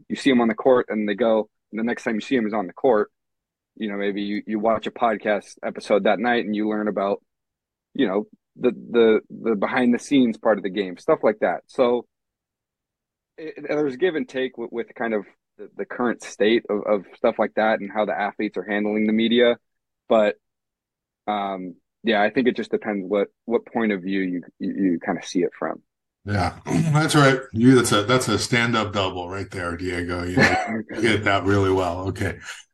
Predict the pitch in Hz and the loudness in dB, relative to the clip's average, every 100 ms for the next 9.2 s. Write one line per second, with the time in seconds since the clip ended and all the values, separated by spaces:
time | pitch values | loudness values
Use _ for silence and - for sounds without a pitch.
0 | - 110 139 - 127 135 123 - - 160 | -4 4 6 6 4 4 2 2 6 8
1 | - 113 - - - _ 135 135 104 - | 10 8 6 0 -2 _ 4 4 2 -8
2 | - - 170 160 190 247 226 151 185 - | 0 6 8 8 8 8 8 8 6 6
3 | 113 113 143 175 160 165 131 120 139 151 | 2 2 2 2 4 4 4 6 6 6
4 | 113 104 104 104 117 113 120 113 95 101 | 2 -2 -6 -4 -2 0 0 0 -2 -4
5 | 127 120 - 120 120 - 127 113 120 117 | -4 -4 -4 -2 -2 0 0 0 -2 -6
6 | 104 98 95 - _ _ _ - 110 110 | -2 -2 -2 -12 _ _ _ -6 -2 -2
7 | 101 110 104 107 110 110 104 110 107 104 | -4 -4 -4 -4 -6 -6 -8 -6 -4 -2
8 | 104 104 107 104 101 95 98 101 101 101 | 0 0 2 0 -2 -4 -4 -6 -8 -6
9 | 92 | -8